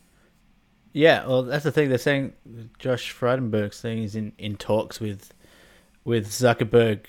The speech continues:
now, and the, it's progressing. But on Friday morning when this all happened, he had said, "Yeah, just had a great chat with Mark, and, uh, we're looking like we're gonna get to the bottom of it." And then two hours later,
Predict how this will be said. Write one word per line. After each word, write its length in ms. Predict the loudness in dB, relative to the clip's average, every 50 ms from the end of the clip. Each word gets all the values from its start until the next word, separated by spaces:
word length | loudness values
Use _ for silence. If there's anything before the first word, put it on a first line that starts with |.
| -20 _ -10
now, 420 | -6 -2 0 0 2 2 2 0
and 300 | 0 -2 -4 -6 -8 -10 -12 -10
the, 140 | -6 -4
it's 340 | -4 -4 -6 -8 -10 -12 -16
progressing. 720 | -10 -6 -6 -6 -2 0 2 2 2 4 2 2 4 4 4
But 120 | 2 2
on 120 | 2 0
Friday 380 | 2 6 8 10 10 10 8 6
morning 300 | 6 4 4 4 2 0
when 100 | 0 0
this 160 | 0 0 0
all 80 | 0 0
happened, 460 | 2 2 2 4 2 0 0 -2 -6 -12 _ _ _ _ _ _ _ _ _
he 400 | _ 4 6 6 6 4 2 0
had 220 | 0 -2 -2 -4 -4
said, 440 | 0 4 6 6 6 4 2 -4 -18 _ _ -20 _ _ _
"Yeah, 220 | 2 4 4 4
just 220 | 4 2 0 2 4
had 100 | 4 4
a 60 | 4
great 320 | 4 4 6 6 4 4
chat 340 | 2 4 6 8 8 6 4
with 140 | 0 -4 0
Mark, 500 | 2 2 4 6 4 4 2 -2 -4 -2
and, 380 | -2 -2 -2 -2 -4 -2 0 0
uh, 220 | 2 2 2 2
we're 100 | 2 4
looking 240 | 4 2 0 0 0 0
like 160 | 0 0 0
we're 60 | 0
gonna 180 | 0 0 0 2
get 140 | 0 0
to 80 | 0 0
the 80 | -2 0
bottom 260 | 2 2 2 4 4
of 140 | 2 2 2
it." 140 | 0 -2
And 80 | -2 -2
then 100 | -4 -2
two 220 | 0 2 4 6
hours 280 | 6 6 6 4 4 2
later, 380 | 2 2 2 2 2 0 0